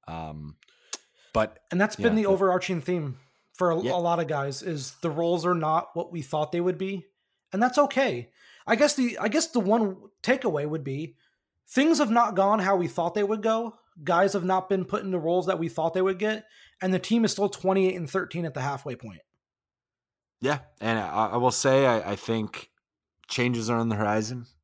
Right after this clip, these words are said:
Speaker 1: Uh, I think this team is going to make a deal or two. I don't know if it's gonna be peripheral or big.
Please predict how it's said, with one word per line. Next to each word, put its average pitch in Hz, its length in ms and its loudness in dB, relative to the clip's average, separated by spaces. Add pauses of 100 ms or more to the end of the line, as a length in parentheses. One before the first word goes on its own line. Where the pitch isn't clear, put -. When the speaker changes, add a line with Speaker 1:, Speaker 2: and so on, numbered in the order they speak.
(260)
Speaker 1:
Uh, 90 400 -6
I 90 80 -10
think 95 280 -8
this - 180 -12
team 101 340 -6
is 92 160 -6
going 98 260 -4
to - 120 -12
make 95 240 -6
a - 20 -10
deal 95 280 -6
or 92 80 -6
two. 92 540 -4
I 87 180 -10 (260)
don't 104 320 -2
know 98 160 -4
if 101 120 -8
it's - 140 -10
gonna 101 200 -6
be 98 280 -8 (160)
peripheral 170 640 2
or 104 120 0
big. 143 500 -4